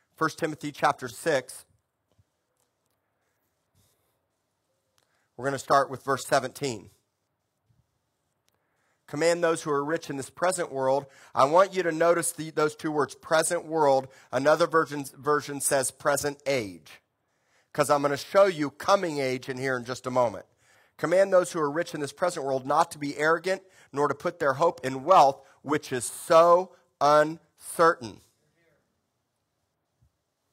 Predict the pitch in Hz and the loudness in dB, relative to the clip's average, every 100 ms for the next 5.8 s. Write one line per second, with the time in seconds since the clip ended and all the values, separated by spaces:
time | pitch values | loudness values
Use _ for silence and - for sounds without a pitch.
0 | _ _ _ _ _ _ - 156 160 143 | _ _ _ _ _ _ -4 0 0 0
1 | - - 214 208 - 160 127 143 135 131 | -2 0 0 0 -10 -8 -6 -6 -6 0
2 | 139 120 - 123 117 113 92 - _ _ | 0 0 -8 -10 -10 -12 -18 -20 _ _
3 | _ _ _ _ _ 127 143 165 185 190 | _ _ _ _ _ -4 2 2 2 2
4 | 180 170 165 170 180 196 - 175 - 165 | 2 2 -2 2 2 0 -4 -10 -8 -6
5 | 156 - 190 190 - 139 95 | -6 -2 -2 -2 -4 -8 -8